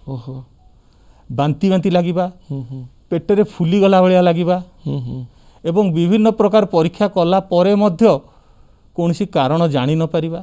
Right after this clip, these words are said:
Speaker 1: ଆଜ୍ଞା।
Speaker 2: ସେଇଟା ଗୋଟେ ମଧ୍ୟ ଲକ୍ଷଣ। ହେଲେ ଆମେ
Speaker 1: ହୁଁ।
Speaker 2: ଜାଣିବା ତାକୁ ମାନସିକ ରୋଗ ହେଇଛି ବୋଲି।
Speaker 1: ଆଜ୍ଞା।
Speaker 2: ଆଉ ଗୋଟେ ହେଲା, ମୁଁ କହିଥିଲି,
Speaker 1: ହୁଁ।
Speaker 2: ଅତ୍ୟଧିକ ପରିମାଣରେ ସଫାସୁତୁରା ରହିବା,
Speaker 1: ଆଚ୍ଛା।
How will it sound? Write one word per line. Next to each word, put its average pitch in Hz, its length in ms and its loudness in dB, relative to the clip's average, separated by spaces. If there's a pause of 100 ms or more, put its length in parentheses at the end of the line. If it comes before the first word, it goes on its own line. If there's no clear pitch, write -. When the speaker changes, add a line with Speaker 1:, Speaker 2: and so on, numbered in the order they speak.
(140)
Speaker 1:
ଆଜ୍ଞା। 123 300 -12 (420)
Speaker 2:
ସେଇଟା 143 220 -4
ଗୋଟେ 156 200 -2
ମଧ୍ୟ 160 260 -6 (460)
ଲକ୍ଷଣ। 147 360 -6 (280)
ହେଲେ 143 160 -6
ଆମେ 147 140 -6
Speaker 1:
ହୁଁ। 147 60 -6
Speaker 2:
ଜାଣିବା 147 300 -4
ତାକୁ 151 200 -8
ମାନସିକ 143 420 -6
ରୋଗ 143 260 -4
ହେଇଛି 151 260 -8
ବୋଲି। 170 240 -10 (160)
Speaker 1:
ଆଜ୍ଞା। 113 260 -8 (480)
Speaker 2:
ଆଉ 165 160 0
ଗୋଟେ 190 200 2
ହେଲା, 202 200 2
ମୁଁ 185 260 -2
କହିଥିଲି, 185 460 0 (360)
Speaker 1:
ହୁଁ। 123 320 -10 (240)
Speaker 2:
ଅତ୍ୟଧିକ 196 540 2
ପରିମାଣରେ 196 640 2
ସଫାସୁତୁରା 196 800 -2
ରହିବା, 196 300 2 (420)
Speaker 1:
ଆଚ୍ଛା। 110 300 -14